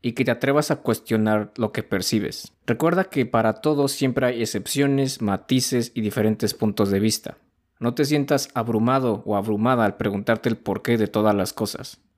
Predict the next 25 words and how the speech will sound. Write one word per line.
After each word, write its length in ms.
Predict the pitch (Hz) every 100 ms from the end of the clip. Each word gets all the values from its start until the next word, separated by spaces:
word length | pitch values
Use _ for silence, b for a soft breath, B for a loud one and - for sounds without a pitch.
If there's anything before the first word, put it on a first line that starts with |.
| _
Más 200 | 131 135
bien, 200 | 127 156 156
aprende 480 | 139 143 143 151
a 60 | 139
llegar 240 | 120 117
a 80 | 123
tus 160 | 117 107
propias 340 | 123 110 117
conclusiones. 800 | 113 101 101 - 104 92 - - _ _ _ -
No 120 | 131
tienen 240 | 160 165
que 140 | 156 131
ser 320 | - 170 - -
las 440 | 123 113 - -
de 160 | 107 113
alguien 380 | 120 120 131 147
a 80 | 113
quien 240 | - 101
tú 140 | 98 110
admires, 420 | 104 101 - -
tienen 260 | - 117 117
que 140 | 101
ser 280 | - 101 -
las 220 | 101 -
tuyas. 480 | 104 95 - -